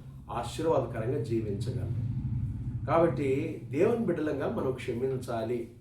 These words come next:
క్షమించటం మనం నేర్చుకోవాలి. ప్రభు మనకు నేర్పించాడు. యేసు ప్రభు సిలువలో మనల్ని ఎంత క్షమించాడో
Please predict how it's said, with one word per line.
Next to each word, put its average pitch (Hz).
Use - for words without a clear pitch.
క్షమించటం 160
మనం 135
నేర్చుకోవాలి. 113
ప్రభు 131
మనకు 160
నేర్పించాడు. 143
యేసు 170
ప్రభు 196
సిలువలో 175
మనల్ని 147
ఎంత 170
క్షమించాడో 156